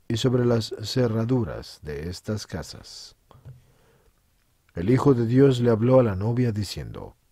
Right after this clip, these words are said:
"Anteriormente te dije que debería haber tres clases de instrumentos en la tercera casa. El primero es que son instrumentos o recipientes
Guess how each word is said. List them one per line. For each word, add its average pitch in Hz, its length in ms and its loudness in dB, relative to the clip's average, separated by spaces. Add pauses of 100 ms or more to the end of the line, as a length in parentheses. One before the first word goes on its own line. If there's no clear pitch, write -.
(100)
"Anteriormente 135 760 2
te 85 160 -8
dije 92 320 -6
que 117 100 -2
debería 90 560 -4
haber 87 280 -10
tres 104 280 -6
clases 113 400 -4
de 123 80 0
instrumentos 107 640 -4
en 113 100 0
la 92 120 -6
tercera 82 440 -8
casa. 71 480 -14 (500)
El 123 140 -2
primero 135 400 4
es 151 80 0
que 147 140 0
son 143 180 2
instrumentos 110 720 -2
o 104 80 -4
recipientes 92 840 -8